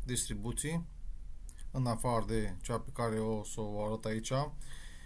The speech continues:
intrați pe acest site, C B O X doi R F R punct github punct io slash research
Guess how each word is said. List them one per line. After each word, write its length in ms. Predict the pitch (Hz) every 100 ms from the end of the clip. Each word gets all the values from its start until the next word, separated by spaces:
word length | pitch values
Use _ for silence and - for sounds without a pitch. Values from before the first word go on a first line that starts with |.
| -
intrați 580 | - 127 131 143 131 -
pe 120 | -
acest 320 | 120 113 131 -
site, 380 | 120 131 139 - - - - - - - - - - - - - - - - -
C 340 | - 151 143
B 100 | 113 135 135
O 360 | 143 135 117 - - - - - 139
X 280 | 139 - - - - -
doi 760 | - 113 127 127 131 135 127 127
R 60 | 104
F 140 | -
R 280 | 135 135 110 -
punct 260 | 135 135
github 360 | 120 131 131 117
punct 180 | 131 123
io 300 | 123 117 113 - -
slash 520 | - 120 131 117 - - - - - -
research 640 | 120 113 - 131 120 -